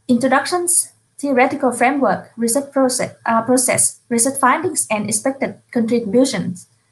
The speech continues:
So I'm now at the, um, at the final years, and I will have my final review, um, next week. So I have some finding, and I'm excited to share with you.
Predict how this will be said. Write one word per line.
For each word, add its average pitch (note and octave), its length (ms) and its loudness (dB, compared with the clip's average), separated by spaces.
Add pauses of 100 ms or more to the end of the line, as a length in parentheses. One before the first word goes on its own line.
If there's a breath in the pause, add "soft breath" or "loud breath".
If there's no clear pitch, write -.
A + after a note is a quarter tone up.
(240)
So D4 320 6
I'm C#4+ 480 4
now C#4 340 4
at G#3+ 240 -2
the, A3 520 2
um, G#3 400 -6 (760)
at G#3 140 0
the B3 80 2
final C#4+ 420 2
years, B3 400 2
and A3 160 0
I B3+ 80 2
will C4 140 4
have B3+ 320 2
my B3 160 4
final C#4 300 -2
review, B3+ 680 0
um, G#3 480 -4 (240)
next A#3 240 -4
week. - 340 -4 (1000)
So B3+ 460 4
I B3 120 0
have B3+ 240 2
some C4+ 180 4
finding, C4 480 0
and G#3 140 -4
I'm A#3+ 180 0
excited B3+ 460 -2
to A#3+ 180 0
share B3+ 260 0
with A#3+ 160 -2
you. F#3 220 -8